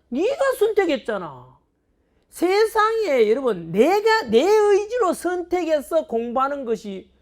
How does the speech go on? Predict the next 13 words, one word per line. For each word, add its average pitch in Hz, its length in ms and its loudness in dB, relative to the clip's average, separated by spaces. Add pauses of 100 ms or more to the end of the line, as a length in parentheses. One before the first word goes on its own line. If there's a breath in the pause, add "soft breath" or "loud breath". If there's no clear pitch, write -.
(160)
이건 320 160 -4
내가 453 320 2
선택한 359 440 -2
길이잖아. 208 300 -6
더 247 140 -4
나은 311 380 -2
직장, 226 400 -6
더 311 160 -4
나은 349 300 -2
안정된 302 680 -4
공무원이라는 311 540 -4
신분을 262 300 0
얻고 320 360 0